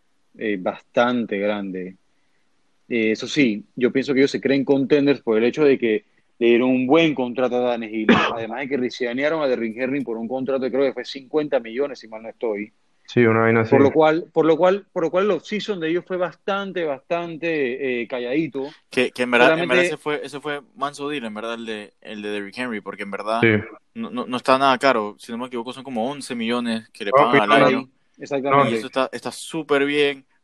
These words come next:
Speaker 3: para un running back hoy en día,
Speaker 1: Para el
Speaker 3: pues.
Speaker 1: exacto.
Speaker 2: Creo que son,
Speaker 1: Y
Speaker 2: creo
Speaker 1: para
Speaker 2: que son
Speaker 1: Michael, pero
Speaker 2: cuatro,
Speaker 1: acuérdate que también
Speaker 2: creo que son cuatro
Speaker 1: acuérdate
Speaker 2: años,
Speaker 1: que
Speaker 2: cuarenta y cuatro millones, si mal no recuerdo. Ahora que mencionas el once, estoy casi seguro.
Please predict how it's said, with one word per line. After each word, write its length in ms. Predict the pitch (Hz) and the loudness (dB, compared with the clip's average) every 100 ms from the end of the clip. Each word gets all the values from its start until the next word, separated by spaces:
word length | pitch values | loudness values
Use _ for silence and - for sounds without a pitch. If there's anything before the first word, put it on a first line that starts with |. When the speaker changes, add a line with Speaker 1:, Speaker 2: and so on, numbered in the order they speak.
| _ | _
Speaker 3:
para 260 | - 110 110 | -4 -2 0
un 140 | 117 | -2
running 240 | 117 123 120 | -6 -6 -6
back 160 | 107 | -6
hoy 140 | 110 113 | -4 -6
en 100 | 117 | -4
día, 140 | 127 | 2
Speaker 1:
Para 80 | 151 | 2
el 40 | 156 | 2
Speaker 3:
pues. 160 | - _ _ | -4 _ _
Speaker 1:
exacto. 300 | - 160 170 | -8 2 4
Speaker 2:
Creo 20 | 196 185 | 6 4
que 60 | |
son, 120 | 196 190 | 4 0
Speaker 1:
Y 40 | 151 | 4
Speaker 2:
creo 140 | 208 | 4
Speaker 1:
para 80 | 208 | 6
Speaker 2:
que 60 | |
son 80 | 202 | 4
Speaker 1:
Michael, 60 | 196 | 4
pero 80 | 208 | 6
Speaker 2:
cuatro, 100 | 202 | 8
Speaker 1:
acuérdate 280 | 202 233 208 | 6 4 2
que 80 | 185 | 0
también 500 | 175 185 196 196 - _ - | 0 0 -4 -6 -12 _ 0
Speaker 2:
creo 140 | 175 | 4
que 80 | 190 | 4
son 140 | 190 185 | 2 4
cuatro 300 | 202 202 202 | 4 6 6
Speaker 1:
acuérdate 60 | 208 | 4
Speaker 2:
años, 80 | 208 | 4
Speaker 1:
que 40 | |
Speaker 2:
cuarenta 340 | 190 170 160 151 | 6 6 4 2
y 60 | |
cuatro 280 | 147 170 185 | 4 4 4
millones, 540 | 165 143 143 127 113 - | 4 4 4 4 -2 -8
si 220 | - 139 | 0 2
mal 240 | 143 151 | 6 6
no 120 | 156 147 | 6 6
recuerdo. 680 | 139 139 131 117 107 - | 4 6 6 6 0 -6
Ahora 240 | - 123 143 | 2 4 4
que 60 | |
mencionas 360 | 135 123 139 143 | 4 2 4 4
el 120 | 127 | 6
once, 320 | 127 123 120 | 6 4 0
estoy 320 | 110 110 131 123 | -6 -2 -2 2
casi 280 | 170 - | 0 0
seguro. 500 | 165 139 120 113 110 | -2 2 2 0 -4